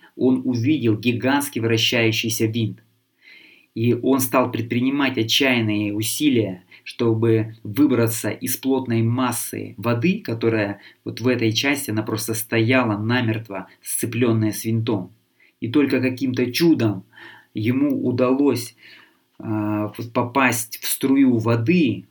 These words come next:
то есть которая отбросила его справа от винта, и ещё одна из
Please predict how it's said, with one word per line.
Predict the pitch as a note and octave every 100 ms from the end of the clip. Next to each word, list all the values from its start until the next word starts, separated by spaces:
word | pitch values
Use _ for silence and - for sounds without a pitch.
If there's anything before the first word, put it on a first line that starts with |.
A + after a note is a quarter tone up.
| _ _ _
то | -
есть | -
которая | - A2+ A#2+ A#2 A2
отбросила | G#2 C3 C#3 C3+ A2
его | G#2+ G#2+
справа | - B2+ A#2+ G#2+
от | G2+ -
винта, | G#2+ A2 D#3+ E3 - _ _ - - - _ _ -
и | A#2
ещё | A2+ A2+ G2 G#2 - D#3 C3+
одна | A2+ A2+ G#2+ F#2 - - _ _ _ _ _ _ _ -
из | A2+ A2+ -